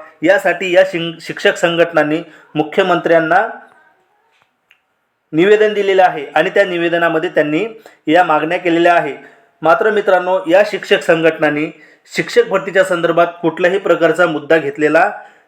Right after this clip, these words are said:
नाही. केवळ शिक्षक संघटना स्वतःचं हित यामध्ये पाहत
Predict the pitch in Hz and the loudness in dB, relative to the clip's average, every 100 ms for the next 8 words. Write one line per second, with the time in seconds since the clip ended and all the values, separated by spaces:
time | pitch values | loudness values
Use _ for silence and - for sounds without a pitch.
0 | - 165 214 190 147 - _ _ _ - | -6 -2 -2 -4 -10 -14 _ _ _ -2
1 | 165 185 214 214 - _ _ - 160 214 | 2 4 2 -2 -16 _ _ -8 -2 -2
2 | 208 190 180 175 175 190 190 - _ _ | 0 -2 0 -2 0 -2 -2 -10 _ _
3 | _ _ _ _ - 170 170 190 202 165 | _ _ _ _ -2 -2 2 0 0 -4
4 | 196 156 160 165 160 185 156 165 | -4 0 0 0 -4 -2 -2 -2